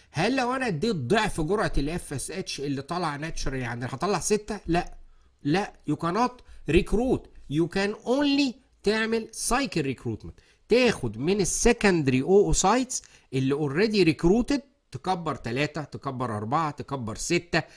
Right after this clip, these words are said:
حسب اديت اف اس اتش قد ايه. تمام؟ كل ما زودت الاف اس اتش هتزود الفوليكلز اللي اوريدي ديستند ان هم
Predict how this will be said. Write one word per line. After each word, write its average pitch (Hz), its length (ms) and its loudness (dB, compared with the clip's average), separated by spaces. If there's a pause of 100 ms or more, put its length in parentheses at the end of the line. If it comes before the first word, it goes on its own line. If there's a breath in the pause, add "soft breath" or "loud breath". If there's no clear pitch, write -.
(160 soft breath)
حسب 196 380 -4
اديت 139 320 -6
اف 151 220 -12
اس 127 200 -4
اتش 175 260 -8
قد 101 220 -10
ايه. 87 280 -14 (480 soft breath)
تمام؟ 156 300 2
كل 220 300 4
ما 196 60 0
زودت 185 320 2
الاف 196 220 -2
اس 202 160 -4
اتش - 260 -4
هتزود 180 440 2
الفوليكلز 170 600 -2
اللي 170 180 2
اوريدي 185 580 4
ديستند 175 540 2
ان 139 140 -4
هم 180 400 -2